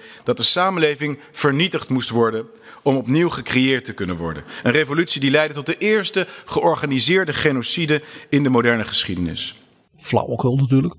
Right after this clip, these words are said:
Speaker 2: De Dertigjarige Oorlog, zestien achttien, zestien achtenveertig, dat een derde van de bevolking van het, van het, van Duitsland omkwam. En toen dacht ik, wat jij daar zegt over de Franse Revolutie,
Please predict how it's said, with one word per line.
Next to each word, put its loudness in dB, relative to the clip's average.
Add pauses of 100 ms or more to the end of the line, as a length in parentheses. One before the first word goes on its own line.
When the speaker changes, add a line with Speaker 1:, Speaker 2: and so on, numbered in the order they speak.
(420)
Speaker 2:
De 0
Dertigjarige 0
Oorlog, 0 (400)
zestien -2
achttien, -2
zestien -2
achtenveertig, -6
dat -2
een 4
derde 4
van 2
de 4
bevolking 2
van 0
het, 0
van -2
het, -2
van 0
Duitsland 2
omkwam. 2 (480)
En 2
toen 4
dacht 0
ik, -18 (520)
wat -4
jij -6
daar -8
zegt -2
over -6
de -10
Franse -4
Revolutie, -6